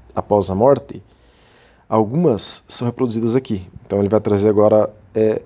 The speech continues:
se não me engano, doze evidências, é, que provam que os profetas, né, estão vivos em seus túmulos. Então, Alá,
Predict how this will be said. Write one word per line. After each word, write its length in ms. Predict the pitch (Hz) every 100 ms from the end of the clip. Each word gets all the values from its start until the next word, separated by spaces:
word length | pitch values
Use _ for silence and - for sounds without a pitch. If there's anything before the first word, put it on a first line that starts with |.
| - - - - _ - - - - -
se 180 | - -
não 100 | 113
me 40 |
engano, 180 | 117 123
doze 380 | 110 143 180 170
evidências, 880 | 143 123 131 - 117 - - - - _ _
é, 500 | 113 110 110 110 107 - - _ _ _ _ _ _ - _ _ _
que 140 | 123
provam 360 | - 113 113 110
que 160 | 110
os 380 | 117 113 117 117
profetas, 680 | - - - 113 127 - 98
né, 80 | 131 - - - - - - - - - - - -
estão 240 | 104 117
vivos 320 | 107 104 104 104
em 40 |
seus 280 | - 104 -
túmulos. 760 | - 98 - - - - - - -
Então, 520 | 104 107 113 131 135 - - _ _ - - - - - - - - -
Alá, 460 | 123 120 139 -